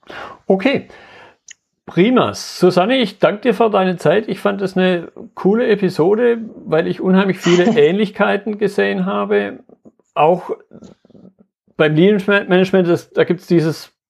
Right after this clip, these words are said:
Speaker 1: ich würd schon sagen, auch zentrale Prinzip, Respect for People, also der
Speaker 2: Mhm.
Speaker 1: Respekt, Respekt meinen Mitarbeitern gegenüber. Und auch da geht's im Grunde darum, das soll nicht irgendwie ein Kuscheln sein, sondern soll ganz greifbar sein,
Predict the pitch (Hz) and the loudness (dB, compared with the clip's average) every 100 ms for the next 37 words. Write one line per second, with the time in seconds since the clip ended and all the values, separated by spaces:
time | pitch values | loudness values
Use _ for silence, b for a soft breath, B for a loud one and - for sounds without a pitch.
0 | - 135 190 196 196 185 170 151 147 156 | -12 -6 -4 -2 0 -2 -2 -2 0 -2
1 | 131 135 156 170 156 143 190 214 165 151 | -2 -2 -2 -2 -4 -2 -2 0 -2 0
2 | 170 165 - 135 - 175 196 269 - b | -2 0 0 0 0 -2 0 -2 -4 b
3 | b - 131 151 147 220 190 226 - - | b -8 -4 0 2 2 4 2 0 -2
4 | 151 - 160 - 151 139 175 - 180 185 | -2 0 -2 0 -2 -2 -2 -2 0 0
5 | 190 190 185 185 185 180 196 160 147 135 | 0 0 0 0 0 0 0 0 -2 0
6 | 143 139 180 190 B B B 151 170 190 | 2 2 2 0 B B B 0 0 -2
7 | 160 156 175 170 165 160 - - - - | -4 -2 0 2 2 0 -4 -14 -20 -4
8 | 156 151 156 156 156 - - - 147 135 | -2 0 0 0 -6 -12 -20 -12 -8 -2
9 | 165 165 175 180 160 151 151 127 - 147 | 0 2 2 2 2 2 0 0 -4 -2
10 | 202 202 190 214 226 233 208 190 190 180 | -2 0 0 2 2 -2 -4 -4 -4 -4
11 | 160 175 170 160 151 - 147 147 139 - | -2 0 0 -4 -10 -10 -2 -2 -2 -6
12 | 123 123 - - 208 190 214 220 226 | -2 -2 -2 -4 -4 -4 -2 -2 -2